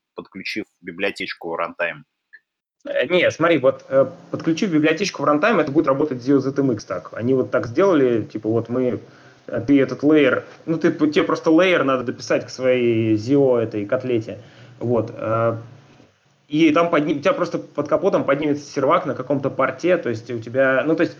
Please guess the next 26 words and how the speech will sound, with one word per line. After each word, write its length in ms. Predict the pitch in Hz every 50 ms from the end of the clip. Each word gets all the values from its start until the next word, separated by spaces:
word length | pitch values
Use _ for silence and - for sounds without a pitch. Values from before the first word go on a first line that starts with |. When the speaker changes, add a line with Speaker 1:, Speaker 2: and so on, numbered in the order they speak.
| - - _
Speaker 2:
с 60 | -
точки 240 | - 151 151 - 156
зрения 480 | 151 165 170 165 156 151 143 139 135
композиции 720 | 131 131 - - 143 139 147 147 156 226 247 143 - 147
это 240 | 143 139 - - 113 - - _ _
супер 380 | - - - 180 165 147 139
адово, 360 | 127 127 127 131 127 117 104 101
супер 280 | - 135 - 120 117
плохо. 420 | 110 117 117 107 101 - - - - - - - -
Вот, 200 | - - 123 113
но 180 | - 160 185 190
зато 260 | 147 143 139 143 165 165
из 100 | 156 156
коробки. 420 | - 131 123 113 - - - - - - - - - -
Э, 520 | - 117 117 117 117 120 120 117 117 117 117 - - _
для 200 | 131 135 139 - - 202
Аки, 220 | 247 - - 156
э, 300 | 123 110 113 110 98 117
библиотека 520 | 113 123 123 131 135 135 - 185 165 147 143
Ака 160 | 147 147 143
Перископ 500 | 110 135 127 123 117 - - 117 104 107
называется. 580 | 107 98 101 98 101 95 90 90 - - - 113 110 - - - - - _ -
Э, 180 | - 107 107
там 400 | 107 - 143 165 190 208 190 - - - - _ _ _ _ _ _ _ _ _ _
есть, 560 | - 117 131 165 165 160 151 - - - - _ _ _ _ _ _ _
э, 460 | - - 120 120 120 120 120 117 113